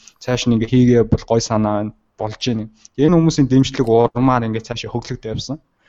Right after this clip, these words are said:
Тэгээд би контент гэдгийн хувьд хүн болгон л иймэрхүү зүйлийг хийхийг хүсэж байгаа ах гэж бодож байна миний. А, зарим нь ч зөв массын хувьд харуул. Яагаад тэгэхээр хүн болгон бусдын хувьд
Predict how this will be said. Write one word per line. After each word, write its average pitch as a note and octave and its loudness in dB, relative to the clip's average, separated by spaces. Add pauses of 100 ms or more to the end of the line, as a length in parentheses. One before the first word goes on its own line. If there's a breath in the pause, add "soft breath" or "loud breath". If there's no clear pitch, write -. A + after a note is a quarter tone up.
(300 soft breath)
Тэгээд E3+ 0
би F#3 -4
контент A#3+ -2
гэдгийн G#3 -6
хувьд E3+ -6 (800 soft breath)
хүн C#4+ 6
болгон A3+ 0
л - -10
иймэрхүү F#3 -2
зүйлийг D3 -4
хийхийг C3+ -10 (100)
хүсэж - -6
байгаа D3+ -4
ах - -16
гэж A2 -18
бодож - -20
байна G#2 -12
миний. G#2 -14 (140)
А, G2+ -14
зарим C#3+ -4
нь G#3+ 0
ч B2 -8 (240)
зөв A2+ -6
массын E3 0
хувьд A2+ -6
харуул. G#2+ -8 (400 soft breath)
Яагаад F#3 -2
тэгэхээр F3+ -6 (720 soft breath)
хүн A#3+ 4
болгон G3 2
бусдын F#3+ 0
хувьд D3+ -2